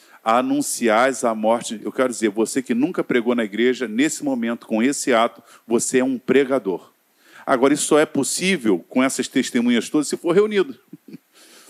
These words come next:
A ceia do Senhor reunida, junto, é, festejando pelo que Cristo fez, morreu, pelo que ele fará, vai voltar e porque está acontecendo, que é o corpo reunido.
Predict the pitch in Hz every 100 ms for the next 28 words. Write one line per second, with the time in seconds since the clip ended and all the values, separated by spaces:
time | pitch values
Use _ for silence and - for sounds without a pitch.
0 | - - - 131 - 156 165 156 - 147
1 | 160 123 147 190 180 143 151 160 208 208
2 | _ _ _ _ 214 208 151 180 196 -
3 | 202 - _ _ 147 151 147 - - 208
4 | 220 - 170 117 147 170 202 208 202 -
5 | 165 156 143 - - 151 123 139 160 -
6 | 156 135 123 143 185 - _ - 175 156
7 | 202 190 196 143 135 139 143 147 147 135
8 | 156 185 - - 175 - 175 - 180 -
9 | 175 - 180 180 - 151 135 - 143 -
10 | 151 139 135 147 165 139 127